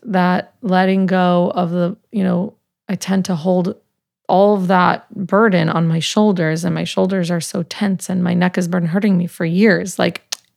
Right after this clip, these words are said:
I hold it. When, when you give it over to God and you let go, it's like, okay, you could breathe a little deeper. You could,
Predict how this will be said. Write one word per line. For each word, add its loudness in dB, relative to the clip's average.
I -2
hold 0
it. -6
When, 0
when 0
you 0
give 0
it 0
over 0
to -8
God 0
and 0
you 0
let -4
go, 0
it's -4
like, -4
okay, -4
you -14
could -2
breathe 4
a 2
little 2
deeper. 0
You -4
could, 0